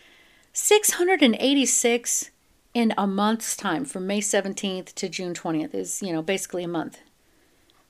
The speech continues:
Almost seven hundred text messages? Wow. During the Title nine interview, Mason stated he bought the student gifts. Text messages revealed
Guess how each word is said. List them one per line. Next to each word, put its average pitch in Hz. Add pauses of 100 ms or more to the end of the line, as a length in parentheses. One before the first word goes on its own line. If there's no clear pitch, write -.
(1200)
Almost 240
seven 220
hundred 233
text 202
messages? 240 (140)
Wow. 156 (540)
During 302
the 330
Title 262
nine 220
interview, 185
Mason 214
stated 220
he 220
bought 226
the 269
student 254 (220)
gifts. 175 (320)
Text 160
messages 190
revealed 220